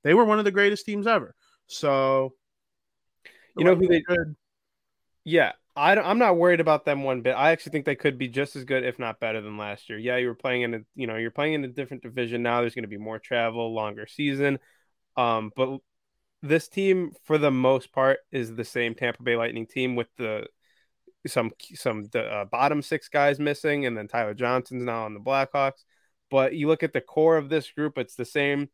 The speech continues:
Speaker 2: Andrei Vasilevskiy is, the, in my opinion, the best goalie in the league right now, which the best goalie in the world. I'll just go ahead and say it. Um, you know, their defense led by Victor Hedman, who we just talked about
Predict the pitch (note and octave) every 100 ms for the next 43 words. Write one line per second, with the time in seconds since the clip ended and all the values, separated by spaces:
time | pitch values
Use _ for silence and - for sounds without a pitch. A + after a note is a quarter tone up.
0 | _ _ _ - C3 C#3+ D3 C#3 C#3 B2+
1 | C#3 B2 - _ - B2+ B2+ A2+ G#2 B2
2 | B2 A#2+ B2 B2+ C3+ C3+ C3+ C3 A#2 A#2
3 | A2+ B2 C#3 - B2+ A#2+ A2+ A2 B2+ C#3
4 | C#3 C#3 C#3 C#3+ C#3+ _ _ _ A#2+ G2+
5 | - - _ _ _ - B2 A#2+ B2 A#2
6 | B2+ B2 A2+ G#2 G#2 A#2 B2+ G#2+ G#2+ A2
7 | - A2+ A2 A2 A2 A2+ A#2 A#2+ _ _
8 | _ _ _ B2+ A#2 A2 A2 A2 _ _
9 | _ - C#3+ B2 A#2 B2 B2 B2 A#2 -
10 | B2+ - C3 B2 A#2+ A#2 B2 A#2+ A#2+ B2+
11 | A#2+ B2+ C3 C3 A#2+ A#2 A2+ - A#2 -
12 | A#2 A2+